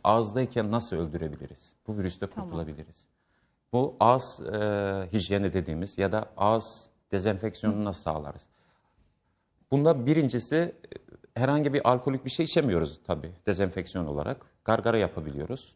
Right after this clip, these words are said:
Speaker 2: Evet hocam.
Speaker 1: E, bu hani, e, diş sağlığı için
Speaker 2: Evet.
Speaker 1: kullandığımız gargara.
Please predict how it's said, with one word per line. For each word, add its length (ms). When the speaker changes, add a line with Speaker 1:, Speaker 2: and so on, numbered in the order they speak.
Speaker 2:
Evet 280
hocam. 260
Speaker 1:
E, 120
bu 180
hani, 120
e, 240
diş 320
sağlığı 300
için 180
Speaker 2:
Evet. 100
Speaker 1:
kullandığımız 420
gargara. 460